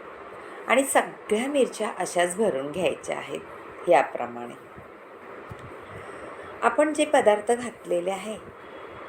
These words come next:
त्याच्यामध्ये काहीही पाण्याचा अंश नसल्यामुळे ही मिरची तुम्ही चार दिवस, दहा दिवस, कितीही दिवस ठेवू शकता,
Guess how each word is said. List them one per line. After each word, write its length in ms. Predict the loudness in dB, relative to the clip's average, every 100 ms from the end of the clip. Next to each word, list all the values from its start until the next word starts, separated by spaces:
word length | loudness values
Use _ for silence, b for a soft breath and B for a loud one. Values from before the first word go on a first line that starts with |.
| 2
त्याच्यामध्ये 500 | 6 6 4 0 2
काहीही 580 | 2 2 -2 -2 -4 -4
पाण्याचा 640 | 0 4 4 2 -2 -4
अंश 380 | -4 -4 -6 -2
नसल्यामुळे 720 | -2 -2 -4 -2 -2 0 2 0 -2 -16 -18 B B B 2
ही 160 | 4
मिरची 400 | 6 4 2 -4
तुम्ही 420 | 0 0 0 -2 -4 -10 -14 -14 -14 -14 -14 -14 -14 4
चार 260 | 8 8 6
दिवस, 500 | 4 4 4 2 -2
दहा 240 | -2 2
दिवस, 460 | 2 2 0 -2 -4 -4
कितीही 460 | -4 -2 -2 0
दिवस 460 | 0 4 6 4 4
ठेवू 240 | 4 4
शकता, 480 | 2 0 0 0 -2